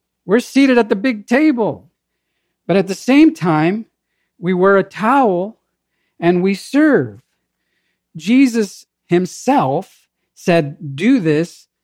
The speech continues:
I gave you an example. Do it like me." Now, I'm, like, probably way down on the totem pole as far as being a handyman, you know?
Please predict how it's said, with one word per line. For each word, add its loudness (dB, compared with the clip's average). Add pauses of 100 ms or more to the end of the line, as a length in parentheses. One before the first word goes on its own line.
(380)
I 2
gave 2
you -2
an -2
example. -4
Do 0
it 0
like 0
me." -2 (480)
Now, 2
I'm, 2
like, -4
probably 0 (320)
way 2
down 2
on 0
the -6
totem 0
pole 0
as -4
far 0
as -2
being -4
a -8
handyman, -4
you -10
know? -4